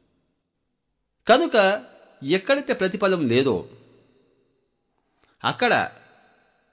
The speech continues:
నీ వాళ్ళు కాని వాళ్ళకి నువ్వు సేవ చేయడం అనేది సేవే, కానీ నీ వాళ్ళు అయిన వాళ్ళకి నువ్వు సేవ చేయడం అనేది సేవ అనిపించుకోదు. అది నీ యొక్క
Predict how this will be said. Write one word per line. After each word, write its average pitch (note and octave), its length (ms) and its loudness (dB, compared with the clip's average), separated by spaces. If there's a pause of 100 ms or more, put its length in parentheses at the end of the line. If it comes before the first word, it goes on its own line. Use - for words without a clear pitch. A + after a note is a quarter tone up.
(1300)
నీ F#3+ 260 2
వాళ్ళు A3+ 360 4
కాని B3 360 4
వాళ్ళకి B3 420 4
నువ్వు F3+ 200 4
సేవ F3+ 380 0
చేయడం D#3+ 200 2
అనేది C3 280 0
సేవే, A#2+ 360 0
కానీ G#2 300 -4
నీ A2 180 0
వాళ్ళు C3+ 400 2
అయిన C3 200 0
వాళ్ళకి D3 400 0
నువ్వు B2 140 0
సేవ B2+ 240 -2
చేయడం A#2+ 320 -2
అనేది G#2 280 -4
సేవ G#2+ 300 -4
అనిపించుకోదు. G2 720 -8 (220)
అది F#2+ 220 -10
నీ F#2+ 120 -4
యొక్క G#2 460 -6